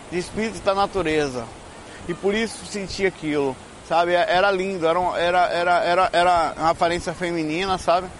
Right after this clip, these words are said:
Só que ao mesmo tempo eu não via muita forma, eu sentia que era, eu transmitia uma aparência feminina, eu não via forma. Eu não, eu não entendo assim, eu, apesar de já ter feito um projeto sobre a Umbanda, sobre o Candomblé, e quem mais estuda os orixás realmente,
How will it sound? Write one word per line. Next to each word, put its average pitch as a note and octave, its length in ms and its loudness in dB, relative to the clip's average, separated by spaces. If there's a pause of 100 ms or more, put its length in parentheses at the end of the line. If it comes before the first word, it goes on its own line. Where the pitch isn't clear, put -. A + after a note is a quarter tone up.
(200)
Só G#3 180 2
que G#3+ 140 -2
ao G#3+ 60 2
mesmo G#3 240 2
tempo G#3 240 -2
eu - 20 4
não A3 140 -2
via G3+ 240 -2
muita G3+ 260 0
forma, D#3+ 460 0
eu E3 40 -6
sentia F#3 640 -4
que D#3 160 -6
era, D3+ 240 4 (320)
eu - 80 -10
transmitia F3 580 -4
uma F3+ 140 0
aparência D#3 420 0
feminina, D#3 500 -4
eu F#3+ 60 -2
não F#3+ 140 -4
via F3+ 240 0
forma. D3 460 0 (280)
Eu F3+ 140 2
não, G#3+ 120 0 (100)
eu G3 120 2
não G3+ 140 -4
entendo G3+ 380 0
assim, F#3 180 -2
eu, E3 160 -2
apesar E3+ 220 0
de F3+ 80 0
já F3+ 80 -2
ter E3 120 -4
feito E3 320 -4
um C3 420 -8
projeto C#3+ 420 -2
sobre D3+ 240 -4
a - 20 2
Umbanda, C#3 560 0
sobre C#3 180 -10
o A#2+ 40 -10
Candomblé, C#3 560 2 (600)
e C#3 380 -4
quem D#3 160 -2
mais D3+ 320 2
estuda C#3+ 380 -6
os B2+ 100 -4
orixás C3+ 560 0
realmente, B2+ 540 -8